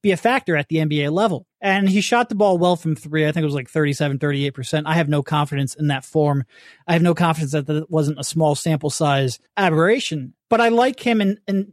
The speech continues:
kind of an upside play, because I do think if that jump shot comes around, he can be a very good third option for a team. It's just, I don't know how probable that is.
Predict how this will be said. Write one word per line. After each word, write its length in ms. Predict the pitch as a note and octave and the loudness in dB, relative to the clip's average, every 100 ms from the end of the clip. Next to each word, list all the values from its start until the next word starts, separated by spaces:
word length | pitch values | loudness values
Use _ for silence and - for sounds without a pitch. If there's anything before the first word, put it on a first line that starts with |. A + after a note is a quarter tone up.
| - | -4
kind 200 | G3+ G3+ | 0 2
of 60 | F3+ | 0
an 100 | F3 | 0
upside 480 | F#3 - - E3 D3 | -2 -2 0 0 0
play, 220 | - D3 | -2 -4
because 180 | C3 D3+ | -4 -2
I 80 | F3 | 0
do 100 | G3+ | 0
think 120 | G3 | 0
if 80 | F3+ | -2
that 140 | D#3+ D3+ | -2 -2
jump 200 | F#3 F3 | -2 -2
shot 180 | E3 | -4
comes 180 | - D#3 | -4 -2
around, 560 | C#3+ D3 F#3+ E3+ C#3+ C3 _ | -2 0 2 2 0 -4 _
he 120 | G3+ | -4
can 100 | G3+ | 0
be 100 | F#3 | 2
a 60 | E3 | 2
very 260 | F3+ E3+ | 2 2
good 220 | D#3+ D3+ | 2 -2
third 220 | - D#3 C#3+ | -2 -2 0
option 300 | C3 - C#3 | -4 -6 -12
for 180 | C3 | -12
a 40 | B2+ | -18
team. 380 | - A3 D3+ B2+ | -8 -6 -6 -8
It's 100 | - | -14
just, 160 | C3+ | -10
I 60 | C#3 | -6
don't 220 | C#3 C3+ | -6 -6
know 120 | C#3+ | -6
how 240 | C3+ C3 B2+ _ | -4 -6 -8 _
probable 500 | - G3 E3 D3 C#3+ | 0 2 2 0 0
that 200 | C3+ C#3 | -2 0
is. 300 | G3+ D#3 - | 0 0 -6